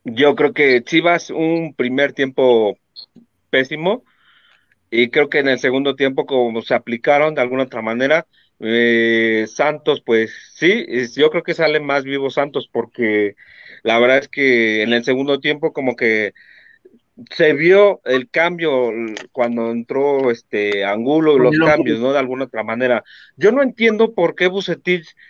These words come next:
Speaker 1: si terminas con un equipo,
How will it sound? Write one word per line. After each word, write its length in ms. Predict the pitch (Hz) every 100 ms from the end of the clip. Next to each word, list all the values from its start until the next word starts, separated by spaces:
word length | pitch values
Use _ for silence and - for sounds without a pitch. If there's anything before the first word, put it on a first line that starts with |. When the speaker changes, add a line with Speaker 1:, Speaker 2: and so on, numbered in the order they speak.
| _
Speaker 1:
si 200 | - -
terminas 920 | 135 165 175 220 247 254 254 240 _ _
con 180 | 170 190
un 140 | 220
equipo, 600 | 226 226 190 - 196 208